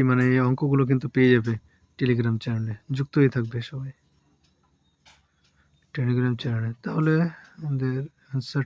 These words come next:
ঠিক আছে। নেক্সট বলেছে, এক ব্যক্তি সাইকেলে একশো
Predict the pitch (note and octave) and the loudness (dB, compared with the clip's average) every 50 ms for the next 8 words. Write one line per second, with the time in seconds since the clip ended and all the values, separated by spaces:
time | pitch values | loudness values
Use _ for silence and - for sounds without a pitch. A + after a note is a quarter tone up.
0 | - - D3 D3+ C#3+ C3 D#3+ E3 - _ _ _ _ _ _ _ _ - - _ | -2 -2 0 0 0 0 -2 -4 -4 _ _ _ _ _ _ _ _ -20 -20 _
1 | _ _ _ _ _ _ _ _ _ _ _ _ _ _ _ _ _ _ _ _ | _ _ _ _ _ _ _ _ _ _ _ _ _ _ _ _ _ _ _ _
2 | _ _ _ _ _ _ _ _ - - - _ _ _ - D3 D3+ D#3 D#3 C#3+ | _ _ _ _ _ _ _ _ -20 -20 -20 _ _ _ 2 4 4 4 4 2
3 | D3 C#3+ C3+ B2 A#2+ C3 E3 G3 - _ - - - _ _ _ _ _ E3 E3 | 2 4 4 4 2 2 0 -2 -4 _ -20 -20 -20 _ _ _ _ _ 0 0
4 | D#3+ D3+ C#3+ C#3+ C#3+ C#3 - - F3 E3+ D#3+ - - - C3+ B2 B2 B2 A#2 - | 0 2 4 4 4 4 4 2 2 2 2 -2 -2 0 2 2 4 2 2 2
5 | D3 C3 A#2 A2+ A#2+ E3 F3+ - _ _ _ _ _ _ _ _ _ _ _ _ | 2 2 4 2 2 0 -2 -6 _ _ _ _ _ _ _ _ _ _ _ _
6 | _ _ _ _ _ _ _ _ _ _ _ - _ _ _ _ _ _ - - | _ _ _ _ _ _ _ _ _ _ _ -20 _ _ _ _ _ _ -20 -20
7 | _ _ - - _ _ _ - - - _ _ _ _ _ _ _ _ - C#3 | _ _ -20 -20 _ _ _ -20 -20 -20 _ _ _ _ _ _ _ _ -2 -2
8 | - - - | -2 0 -2